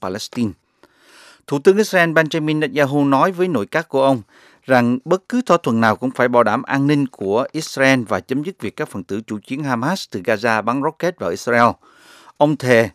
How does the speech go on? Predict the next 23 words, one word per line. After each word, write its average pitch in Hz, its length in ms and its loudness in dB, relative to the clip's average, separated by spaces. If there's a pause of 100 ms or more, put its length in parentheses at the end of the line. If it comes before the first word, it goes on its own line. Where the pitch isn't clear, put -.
sẽ 127 180 0
tiếp 190 200 -4
tục 101 200 -2
giáng 117 180 -2 (100)
trả 110 180 -2
mạnh 101 260 -4
tay 117 240 0
đối 131 160 0
với 143 160 -4
Hamas 131 440 -2
nếu 127 220 0
ngừng 127 340 -2
bắn 113 200 -8
kết 160 220 -8
thúc. 190 200 0 (1000)
Một 147 120 4
nhà 139 140 6
lập 131 140 2
pháp 202 340 0
Palestine 170 640 2
nói 156 180 2
rằng 123 200 4
Israel 147 420 0